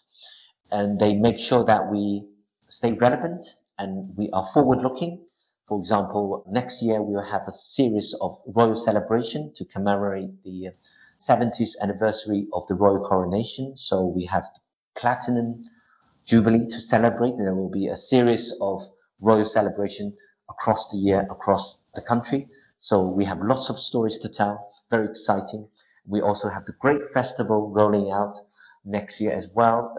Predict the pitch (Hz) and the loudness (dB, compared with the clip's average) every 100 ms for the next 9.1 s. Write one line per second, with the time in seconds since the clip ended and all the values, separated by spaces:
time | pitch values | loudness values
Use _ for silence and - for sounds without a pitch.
0 | - - 104 101 107 101 90 - 87 _ | -12 -6 -6 -4 -4 -4 -8 -16 -20 _
1 | _ _ - 95 92 90 101 92 90 98 | _ _ -12 -4 -4 -4 -8 -8 -4 -4
2 | - 107 120 131 - - _ _ _ - | 0 2 4 2 -6 -14 _ _ _ -4
3 | 104 101 98 95 95 95 - - 110 107 | 0 0 0 -2 0 -2 -2 -2 0 0
4 | 101 95 95 - _ _ 95 110 120 - | -2 -2 -4 -14 _ _ -2 2 2 2
5 | - 113 - 95 80 - _ _ _ 92 | 0 -2 0 -4 -4 -8 _ _ _ -4
6 | 87 - - - 120 - 113 113 110 110 | -4 -6 -8 -4 -4 0 2 4 2 0
7 | 95 90 - 110 110 92 - 113 - 110 | -2 -2 -4 -4 -4 -6 -8 -6 -6 -8
8 | - 82 98 101 101 - 113 107 107 104 | -6 -4 -4 -6 -10 -6 -6 -2 0 0
9 | 104 | -4